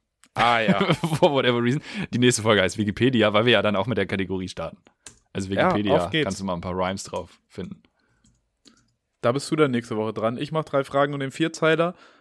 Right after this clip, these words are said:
Speaker 1: Äh,
Speaker 2: Genau.
Speaker 1: und jetzt
Speaker 2: Wäre
Speaker 1: grüße
Speaker 2: auch mal
Speaker 1: ich
Speaker 2: witzig,
Speaker 1: noch mal
Speaker 2: wenn man es mal
Speaker 1: ganz
Speaker 2: anders macht. Drei Zeiler und vier Fragen. Aber mach mal Vierzeiler.
Speaker 1: Nein, wär nicht witzig.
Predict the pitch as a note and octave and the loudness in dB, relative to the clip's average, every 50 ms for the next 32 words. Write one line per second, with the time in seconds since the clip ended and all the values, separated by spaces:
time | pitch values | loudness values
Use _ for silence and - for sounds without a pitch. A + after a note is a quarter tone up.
0 | _ _ - A#2+ A#2 A#2 A#2+ A#2+ A#2 A2+ A#2 _ - A#2+ G#2+ G2 F2 E2+ F2 _ | _ _ -2 0 2 2 2 2 0 -2 -6 _ -6 -4 -4 -4 -4 -8 -10 _
1 | _ _ _ _ _ _ _ _ _ C3 B2+ B2 B2 - - - - G#2 A2 A#2+ | _ _ _ _ _ _ _ _ _ -6 -6 -6 -6 -12 -16 -8 -4 -4 -4 -4
2 | - - - - - _ _ _ - - A#2+ C#3 B2 G#2 - A2+ A2 C3 D3 C3+ | -4 -10 -12 -14 -18 _ _ _ -6 -2 0 0 2 2 2 2 2 0 0 0
3 | - A2+ A2 G#2+ - - F2+ F#2 B2+ C3+ G#2 G#2 F#2 F2+ - - _ - G2 G2 | 2 2 2 2 2 0 0 0 0 -2 0 0 -4 -4 -4 -8 _ -2 0 0
4 | G#2+ G#2 - G2+ G2 F#2 F#2 F2+ - F#2+ - G#2 F#2+ G#2 A#2 G2 E2+ E2+ _ _ | 0 2 0 0 2 0 0 -2 -4 -6 -4 -4 -4 -4 -4 -6 -10 -14 _ _
5 | _ _ _ _ - - A2 D3 E3+ D#3+ A#2 F#2 - - - - A2+ A#2+ A#2+ A#2 | _ _ _ _ -2 -2 0 0 2 0 0 -2 -4 -10 -10 -4 -2 -2 -2 -2
6 | A2 G#2+ G#2+ G#2 - - F#2 - - F2+ - - | -2 -4 -4 -4 -8 -10 -14 -12 -14 -16 -18 -18